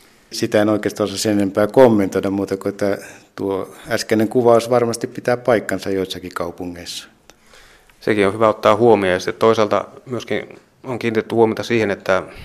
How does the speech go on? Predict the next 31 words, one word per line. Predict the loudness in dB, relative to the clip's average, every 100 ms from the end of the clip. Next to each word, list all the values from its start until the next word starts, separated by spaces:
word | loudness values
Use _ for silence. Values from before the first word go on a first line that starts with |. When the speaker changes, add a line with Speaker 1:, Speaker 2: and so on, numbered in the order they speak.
| -20 -20 _ _ -20 -18
Speaker 2:
Suomessa | -2 0 0 2
aurinko | 2 2 -2
paistaa | -4 -2 -2
tällä | 0 0
hetkellä | 0 -2 -2
melko | 0 -2 0
lailla | -2 0
alhaalta | -2 -2 0 -2 -2 0
ja | 0
noin | -2 -6 -8
suurin | -10 -10 -8
osa | -2 -2
vuodestakin | 4 2 2 -6 -10 -10
paistaa | -10 -6 -6
melko | -4 -8 -4
lailla | -4 -2
alhaalta. | -4 -6 -12 -12 -6
Ja | -4 -4
mitä | -6 -4 -2
korkeampi | 2 2 2 -2 -2
talo, | -2 0 0
sitä | -2 -4
pidempi | 0 -2 -2 0
varjo, | 0 0 -4
niin | -6
näistähän | -6 -8 -6 -8
tulee | -2 0
aika | 0 -2 -6
synkkiä | -2 -2 0 -2
paikkoja | 0 -2 -2 -8
näistä | -8 -8 -10